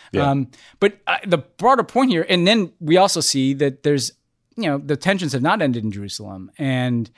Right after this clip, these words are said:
Speaker 2: there are these mass arrests taking place. This situation is, is not better than it was at the beginning of this operation,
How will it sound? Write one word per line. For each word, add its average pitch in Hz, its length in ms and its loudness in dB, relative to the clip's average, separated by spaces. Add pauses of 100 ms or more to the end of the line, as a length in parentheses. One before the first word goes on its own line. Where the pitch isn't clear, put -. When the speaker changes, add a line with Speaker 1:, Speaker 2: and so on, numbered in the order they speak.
(240)
Speaker 2:
there 131 100 -2
are 131 60 0
these 127 160 -2
mass 139 320 0
arrests 131 340 -2
taking 127 300 -6
place. 123 480 -6 (420)
This 139 300 0
situation 277 540 -2
is, 127 340 -4
is 135 240 -4
not 147 300 0
better 165 280 4
than 139 140 2
it 127 80 -2
was 139 300 2
at 117 80 -8
the 120 80 -8
beginning 110 720 -2 (380)
of 127 180 -4
this 120 180 0
operation, 113 680 -4